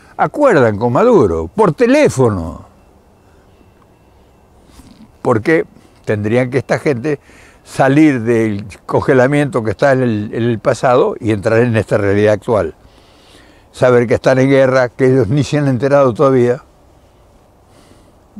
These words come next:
¿No? ¿Cómo? Ellos todavía no se han enterado que están en guerra con Rusia y con China.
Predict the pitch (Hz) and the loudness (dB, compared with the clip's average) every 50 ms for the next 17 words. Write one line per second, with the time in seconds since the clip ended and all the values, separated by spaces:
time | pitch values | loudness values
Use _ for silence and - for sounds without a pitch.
0 | 160 - - 120 143 196 254 254 - - - 453 311 - 370 370 320 370 370 415 | -20 -10 -2 0 2 2 2 2 0 -2 0 0 2 4 4 4 4 4 2 2
1 | 415 370 - _ - - - - - - - _ _ _ _ - 175 175 160 165 | 0 -4 -10 _ -20 -20 -20 -20 -20 -20 -20 _ _ _ _ 0 2 4 4 4
2 | 165 139 - - 160 143 143 147 160 160 151 147 151 151 143 117 - 156 156 151 | 4 2 2 2 4 4 4 4 4 4 2 2 2 0 -2 -2 -2 -2 -2 -2
3 | 143 147 147 147 151 143 - 180 180 208 233 226 220 208 175 139 123 110 110 113 | 0 -2 -2 -4 -4 -2 0 0 2 2 2 2 2 2 2 2 2 0 -2 -4
4 | - - - 147 131 131 131 131 131 127 135 143 147 139 139 139 139 127 107 - | -2 0 0 2 2 2 2 0 2 2 2 4 4 4 4 2 2 0 0 0
5 | 139 131 127 131 131 147 160 165 156 131 - - 160 147 123 - 139 123 101 - | 0 2 2 2 2 4 4 4 4 2 2 2 0 0 2 0 0 -2 0 2
6 | 123 120 110 104 95 92 92 90 90 87 - | 2 2 2 2 -2 -4 -6 -6 -8 -12 -16